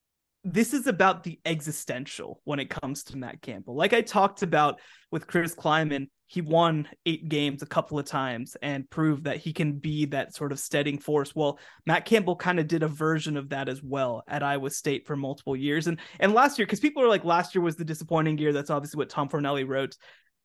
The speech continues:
I, I actually think that two years ago was a disappointing year and last year was just a transition year. So, like, I, four and eight didn't bother me whatsoever, uh,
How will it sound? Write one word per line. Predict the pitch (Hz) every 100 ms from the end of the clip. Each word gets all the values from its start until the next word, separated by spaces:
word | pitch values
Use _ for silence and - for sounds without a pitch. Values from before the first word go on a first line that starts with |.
| _ -
I, | 147 156 -
I | 147
actually | 156 - 160
think | 160 151
that | -
two | -
years | 175 170 175
ago | 170
was | 165 160
a |
disappointing | 156 156 156 156 151
year | 151 151
and | 147
last | 139 156
year | 151
was | 143
just | 143 135
a |
transition | - 127 135 139 147 151
year. | 160 165
So, | - 151
like, | 139 139 - _
I, | - - - -
four | 285 311
and |
eight | 262 160
didn't | 196 175
bother | 156 151 143
me | 135
whatsoever, | 131 - - - - - - -
uh, | 143